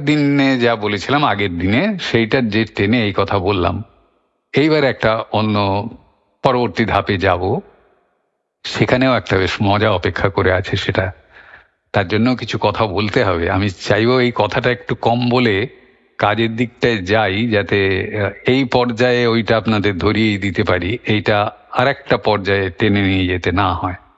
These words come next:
আপনারা দেখেছেন যে নানান অনুভবের জন্য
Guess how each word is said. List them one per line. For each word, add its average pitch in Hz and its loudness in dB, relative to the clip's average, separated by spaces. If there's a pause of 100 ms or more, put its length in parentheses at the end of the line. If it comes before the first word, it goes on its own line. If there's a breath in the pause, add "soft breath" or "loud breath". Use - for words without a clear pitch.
(1400 soft breath)
আপনারা 156 0
দেখেছেন 139 0
যে 127 2 (680)
নানান 165 2
অনুভবের 156 0
জন্য 147 2